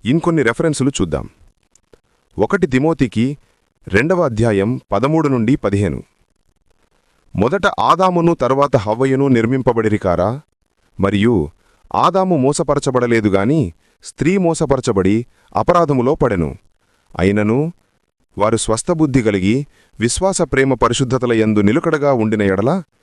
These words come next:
శిశుప్రసూతి ద్వారా ఆమె రక్షింపబడను."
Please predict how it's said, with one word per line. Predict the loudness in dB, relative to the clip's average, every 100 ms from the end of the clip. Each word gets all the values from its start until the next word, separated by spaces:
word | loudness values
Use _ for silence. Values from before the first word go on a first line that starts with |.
| _ _ -6
శిశుప్రసూతి | -2 -2 0 0 0 0
ద్వారా | 0 0 0 0 -2 -8 _ -6
ఆమె | -2 0
రక్షింపబడను." | -2 -2 -4 -2 -2 -2 -2 -4